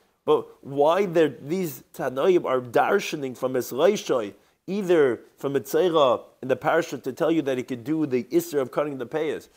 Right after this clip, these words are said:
or the issur of if this mitzvah is also a nazir that is violent, let's say, by a say that he could override that, would depend on if they hold that there's an issur cutting of payas when you're cutting off all the hair on his head,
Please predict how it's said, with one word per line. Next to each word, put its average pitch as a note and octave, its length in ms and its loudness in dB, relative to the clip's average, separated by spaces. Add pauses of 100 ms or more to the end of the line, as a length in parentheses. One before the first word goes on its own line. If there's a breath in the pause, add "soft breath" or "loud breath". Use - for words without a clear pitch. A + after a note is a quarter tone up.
(260 soft breath)
or E3 140 2
the D3+ 140 0
issur E3+ 320 0
of C3+ 300 -2
if C#3 180 -4
this B2+ 160 -10
mitzvah D3 360 -6
is C#3+ 80 -4
also D#3 240 -2
a - 20 2
nazir C#3 380 0
that B2 100 -6
is A#2 120 -4
violent, C#3+ 380 -2
let's D3 200 -6
say, C3 180 -6
by A2 160 -4
a G#2+ 40 -4
say G3+ 200 -2
that C#3 140 -2
he A2+ 60 -8
could B2+ 120 -2
override B2+ 460 0
that, - 460 4 (220 soft breath)
would D#3+ 140 2
depend G3 380 -2
on F#3 120 -2
if D3+ 100 -6
they E3 140 2
hold F3+ 240 2
that E3 120 0
there's D3+ 180 -2
an E3 80 2
issur D#3 320 -2
cutting F3 220 0
of E3+ 120 -4
payas G3 380 -2
when D#3+ 140 -6
you're D3 80 -8
cutting E3+ 240 -2
off D3+ 120 -4
all E3 200 -4
the C#3+ 120 -6
hair D3 140 -2
on C3+ 120 -2
his B2 120 -8
head, D3+ 300 2